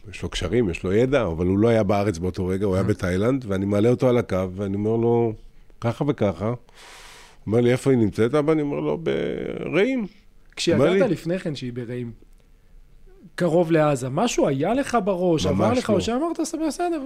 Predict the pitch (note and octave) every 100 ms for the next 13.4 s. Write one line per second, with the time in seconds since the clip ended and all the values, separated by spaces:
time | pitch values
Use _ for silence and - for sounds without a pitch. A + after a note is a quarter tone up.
0 | C4 G3 G3 B3+ C4 A#3+ A#3 A3 F2 A2+
1 | F3+ G#3+ - A#3 A3 G#3+ F#3+ F3+ A3 A3
2 | G3 E3+ F3 D3 C3+ C#3 C#3+ - C#3 A#2
3 | A#2 D3 F#3+ F#3+ - A#2+ G2 F#2 F2 -
4 | - - - - D3+ E3+ G#3+ G3 A#2+ G2
5 | F#3+ F3+ F#3 D#3 F#3+ - D3+ D3+ D3+ D#3+
6 | E3+ - F3+ F3 E3+ D3+ F#3+ D#3+ D#3+ D#3+
7 | - D#3 D3 F3+ F3 D#3+ E3 D#3 C3 D3
8 | E3 D#3+ D#3 C#3+ C#3 C#3 C#3+ E3 F3+ F3
9 | G#2+ A#2 C3+ C#3 C#3+ C3+ C3 A#2 A#2+ A#2
10 | G2+ - C#3+ - E3+ D#3+ C#3+ A2+ G2 -
11 | B2+ C#3+ - G2 B2 D3+ D3 C#3+ D3+ A#2+
12 | G#2+ B2+ A#2 B2+ C3 A#2 A#2 G2 F2+ C3+
13 | D3+ D#3 D3+